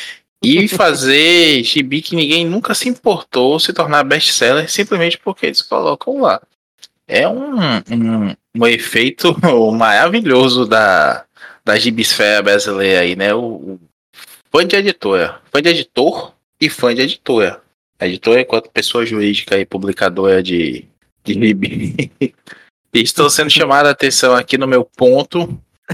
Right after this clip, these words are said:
que é por causa desse tipo de verdades que a gente não recebe mimo das editoras, né? Fica aí, <laughs> pelo menos, eu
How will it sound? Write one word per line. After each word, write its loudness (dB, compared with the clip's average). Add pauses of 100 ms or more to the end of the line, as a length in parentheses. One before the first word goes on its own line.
(380)
que 4
é 2
por 0
causa 0
desse 0
tipo -2
de 0
verdades 0 (380)
que -2
a 0
gente -2
não 0
recebe -2
mimo -2
das 2
editoras, -2
né? -8 (240)
Fica -2
aí, 2 (280)
<laughs> -20
pelo 0
menos, 2
eu -4